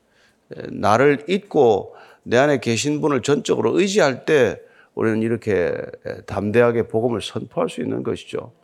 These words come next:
재판정이 아닙니까? 여기 지금 본인이, 에, 피고석에 앉아 있는 것 아니에요.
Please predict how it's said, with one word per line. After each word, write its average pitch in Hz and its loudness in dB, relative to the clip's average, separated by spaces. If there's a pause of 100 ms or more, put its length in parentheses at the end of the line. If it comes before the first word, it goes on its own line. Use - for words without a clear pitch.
(360)
재판정이 196 4
아닙니까? 92 -2
여기 80 -8
지금 - -12
본인이, 156 2 (540)
에, - -6
피고석에 180 4
앉아 101 4
있는 90 0
것 - 0
아니에요. - -6